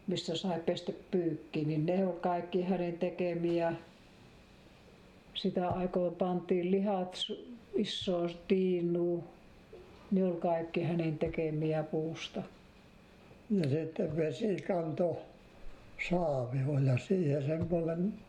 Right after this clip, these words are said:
Speaker 2: korento, se on kahden kannettava, millä kaivolta vesi tuotiin.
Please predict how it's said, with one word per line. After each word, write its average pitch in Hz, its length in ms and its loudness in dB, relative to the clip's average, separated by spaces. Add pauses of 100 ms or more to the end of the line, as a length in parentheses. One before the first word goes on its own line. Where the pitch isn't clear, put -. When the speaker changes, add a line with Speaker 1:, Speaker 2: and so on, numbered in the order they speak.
(220)
Speaker 2:
korento, 151 680 0
se - 140 -2
on 151 140 0
kahden 180 500 0
kannettava, 147 760 -2 (1200)
millä 147 240 2 (120)
kaivolta 175 600 2
vesi 156 400 -2
tuotiin. - 800 -6